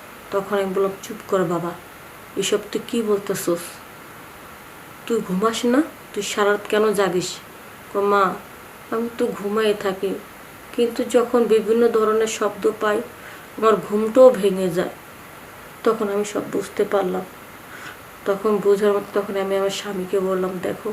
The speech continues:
আমার ছেলেটা কিন্তু আস্তে আস্তে বড় হচ্ছে, ওর ভিতরে কিন্তু অনেক প্রশ্ন করে, অনেক কথা বলে, ও আমার সাথে শেয়ার করে।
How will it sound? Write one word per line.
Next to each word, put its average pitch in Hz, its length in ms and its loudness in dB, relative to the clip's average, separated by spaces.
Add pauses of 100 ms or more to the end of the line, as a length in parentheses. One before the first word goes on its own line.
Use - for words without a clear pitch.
(880)
আমার 196 180 0 (100)
ছেলেটা 202 360 2
কিন্তু 214 320 -2 (1300)
আস্তে - 280 -2
আস্তে 214 220 0
বড় 202 300 6
হচ্ছে, 190 380 -2 (920)
ওর 208 100 8
ভিতরে 202 400 4
কিন্তু 226 180 0
অনেক 208 240 4 (120)
প্রশ্ন 208 280 0 (1300)
করে, 190 240 4 (680)
অনেক 220 300 2
কথা - 280 0
বলে, 202 240 4
ও 196 60 6 (120)
আমার 196 180 0
সাথে - 140 -6
শেয়ার 196 320 0 (100)
করে। 180 180 -2